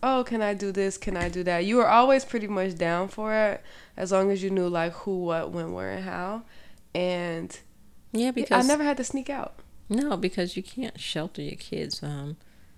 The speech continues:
Speaker 2: because if I would've kept you in the house, you would've found a reason to sneak out. So why not let you go out? And if you misbehave, then, you know, you couldn't do it again. But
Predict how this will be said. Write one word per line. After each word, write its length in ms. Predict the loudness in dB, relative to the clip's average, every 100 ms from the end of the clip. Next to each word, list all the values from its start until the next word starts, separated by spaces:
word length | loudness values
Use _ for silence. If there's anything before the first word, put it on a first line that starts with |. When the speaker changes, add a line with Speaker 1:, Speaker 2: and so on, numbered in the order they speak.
| -20 -20 -20 -16 -12
Speaker 2:
because 300 | -2 0 0
if 120 | 0
I 60 |
would've 180 | 0 -4
kept 260 | -4 -6 -2
you 40 |
in 60 | 0
the 120 | 0
house, 200 | 0 -2
you 40 | -2
would've 180 | -2
found 340 | 0 2 2 2
a 20 |
reason 320 | 0 0 -2
to 80 | -2
sneak 440 | 0 0 -2 -2
out. 380 | -2 -2 -4 -6
So 520 | -8 -4 -2 -2 -4 -8 -8
why 260 | -4 -2 -2
not 240 | -2 -2
let 240 | -4 -4
you 300 | -6 -6 -8 -4
go 320 | 2 2 2
out? 380 | 0 0 -2 -6 -12 -20 -20 -20 -20 -20 -8
And 480 | -4 -2 0 -2 -2
if 200 | -4 -4
you 80 | -4
misbehave, 800 | -2 0 -2 -2 -2 0 0 -2
then, 360 | -2 -2 -4 -6 -14 -20 -20 -20 -20 -12 -4
you 140 | -2
know, 300 | 0 -2 -4 -8 -20 -20 -20 -20 -10 -4
you 100 | 0
couldn't 260 | 0 2
do 140 | 2 4
it 80 |
again. 420 | 2 2 0 0 -2
But 300 | -2 -4